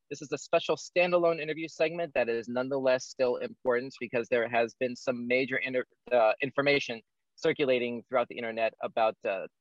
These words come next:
Disney and their new Disney Plus show, Loki, that's been cir-, that's been running for about four weeks now. And, um, there's been some, there's been a lot of fan content that's been circulating around as well in light of the success of that show that, <sighs> unfortunately,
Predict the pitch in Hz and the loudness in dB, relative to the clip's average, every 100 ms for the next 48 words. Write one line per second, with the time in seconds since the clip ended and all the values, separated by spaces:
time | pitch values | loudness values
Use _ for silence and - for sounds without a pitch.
0 | _ 135 123 123 123 123 123 113 110 117 | _ -6 -4 -4 -4 -2 -4 -4 -4 0
1 | 117 113 110 _ - 117 117 113 117 113 | 2 2 0 _ -8 -4 -2 -2 -4 -4
2 | - 127 - 127 113 160 - 131 120 - | 0 0 4 2 4 4 2 -2 -2 -2
3 | 123 - 127 - 120 - 123 117 113 113 | -8 -6 -6 -4 -6 -4 -6 -6 -2 -2
4 | 113 107 110 113 113 - _ - 143 139 | -2 -2 0 4 4 2 _ -2 0 0
5 | 143 - 156 160 _ _ _ _ _ _ | -4 -4 -4 -4 _ _ _ _ _ _
6 | - 135 131 139 131 127 123 - 147 139 | 2 2 4 4 4 2 -4 -8 -8 -6
7 | 151 147 147 135 127 _ - - 151 156 | -8 -6 -8 -6 -8 _ -14 -2 0 2
8 | 131 139 165 170 170 180 180 139 113 - | 4 4 4 2 0 -2 -2 -6 -6 -10
9 | 113 120 - 127 135 131 123 117 117 117 | -14 -12 -14 -8 -4 2 2 2 0 0
10 | 113 107 101 123 131 113 113 120 151 151 | 0 -2 -2 2 4 2 0 0 0 0
11 | 123 - - 113 113 110 101 - 101 98 | -6 -12 -8 -8 -4 -2 -2 0 2 2
12 | - _ _ _ _ - 131 117 - _ | -2 _ _ _ _ 0 2 2 0 _
13 | _ - - - - - - 135 165 160 | _ -14 -10 -10 -14 -8 -6 -2 2 2
14 | 170 151 139 147 147 147 | 2 0 2 2 0 -2